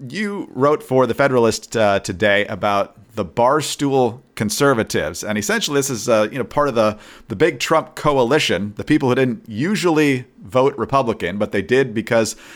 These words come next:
of Donald Trump, and they, they got to voting on the right for reasons other than social issues. And so you specifically point out Dave Portnoy,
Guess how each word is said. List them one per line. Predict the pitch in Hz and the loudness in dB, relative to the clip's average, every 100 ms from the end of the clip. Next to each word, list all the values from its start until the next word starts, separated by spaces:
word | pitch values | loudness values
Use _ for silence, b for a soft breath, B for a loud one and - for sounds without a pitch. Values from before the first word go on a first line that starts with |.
| B | B
of | 127 98 | -6 -2
Donald | 120 120 104 | 0 2 0
Trump, | - 156 139 123 | 2 2 2 0
and | 113 | 0
they, | 110 110 | 2 0
they | 107 110 | 0 -4
got | 92 110 160 - | -4 0 0 0
to | 143 | -2
voting | 113 139 135 127 | 0 0 0 -2
on | 120 | -2
the | |
right | 110 113 113 - B B B | 0 2 0 -4 B B B
for | - - 131 123 117 | -10 -2 2 4 4
reasons | 110 139 127 123 - | 4 0 0 -6 -2
other | 139 151 | 0 0
than | 131 120 | 0 -2
social | 143 135 135 107 | 0 0 0 -2
issues. | 82 - - - - | -4 -8 -12 -12 -12
And | - 101 | -10 -10
so | 101 113 104 98 | -6 -2 -2 -2
you | 104 117 | -2 -6
specifically | 113 127 131 123 113 | -6 -6 -6 -4 -2
point | 117 113 | -2 0
out | 104 98 - | 0 -2 -2
Dave | 85 80 | -4 -4
Portnoy, | - 165 160 156 143 | -2 0 2 2 2